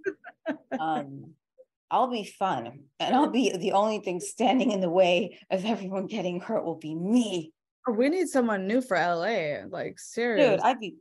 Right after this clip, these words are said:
Speaker 1: perfect. I mean,
Speaker 2: Oh.
Speaker 1: I know all the different
Speaker 2: Get
Speaker 1: areas
Speaker 2: it,
Speaker 1: very
Speaker 2: girl.
Speaker 1: well.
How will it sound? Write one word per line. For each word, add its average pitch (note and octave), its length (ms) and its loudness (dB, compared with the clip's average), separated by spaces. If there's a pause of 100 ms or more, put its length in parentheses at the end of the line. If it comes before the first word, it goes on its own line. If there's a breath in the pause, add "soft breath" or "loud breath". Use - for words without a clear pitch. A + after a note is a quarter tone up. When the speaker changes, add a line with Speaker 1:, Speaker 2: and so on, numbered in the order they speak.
(120)
Speaker 1:
perfect. - 480 -4 (440)
I G#3+ 80 0
mean, G#3 200 0
Speaker 2:
Oh. - 40 -2
Speaker 1:
I G3+ 120 0
know G#3+ 240 -4
all A3 280 4
the G#3+ 80 -4
different G3 340 -6
Speaker 2:
Get C#3 80 -4
Speaker 1:
areas G3+ 360 4
Speaker 2:
it, - 40 -10
Speaker 1:
very G3 160 2
Speaker 2:
girl. F#3 160 4
Speaker 1:
well. F3 400 0